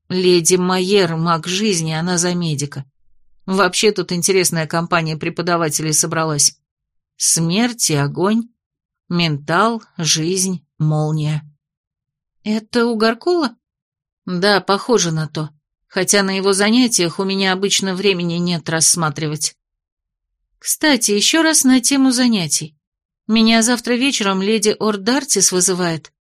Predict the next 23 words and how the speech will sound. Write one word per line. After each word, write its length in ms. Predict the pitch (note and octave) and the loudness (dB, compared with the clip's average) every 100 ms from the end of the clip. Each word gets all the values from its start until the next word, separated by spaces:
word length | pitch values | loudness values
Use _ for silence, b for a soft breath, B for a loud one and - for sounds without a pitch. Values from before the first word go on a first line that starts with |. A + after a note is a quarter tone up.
| _ _ _ _ | _ _ _ _
поэтому 360 | A#3+ A#3 A#3+ A3+ | 0 2 2 2
не 140 | A3+ | 2
знаю, 300 | G#3+ B3+ A#3+ | 4 2 2
смогу 360 | - G3 F#3+ A3+ | 0 -2 -2 -2
ли 120 | A#3+ | -2
прийти 360 | A3 F#3+ - G3+ | -2 -2 0 2
заниматься 520 | G#3 G#3 A3+ A3 F3 | 2 2 2 2 0
с 80 | - | -2
тобой. 400 | F3 F3 E3 _ _ _ _ _ _ - | -4 -6 -10 _ _ _ _ _ _ -2
Давай 440 | A#3+ B3+ D4 E4+ | 2 2 4 4
я 80 | G#3 | 2
всё 180 | - G#3 | 2 0
же 120 | G#3 | -2
покажу 460 | A3+ A3+ C4 B3+ G#3+ | -4 0 0 2 0
упражнения 600 | - G3+ F#3+ G#3+ G3 G3 | 0 -2 2 2 2 -2
на 140 | G#3 | -4
пластику 520 | G#3+ C4+ B3 F#3 - | -2 0 0 -2 0
и 60 | F#3 | 0
растяжку. 560 | G3 G#3 F#3+ E3+ - D3+ _ _ _ _ | 2 0 -2 -4 -6 -14 _ _ _ _
С 160 | - - | -2 2
них 200 | B3 A#3 | 4 2
стоит 300 | - B3+ A#3 | 0 0 0
начать. 540 | A#3 A3+ G3 D3+ - | -2 0 -2 -4 -8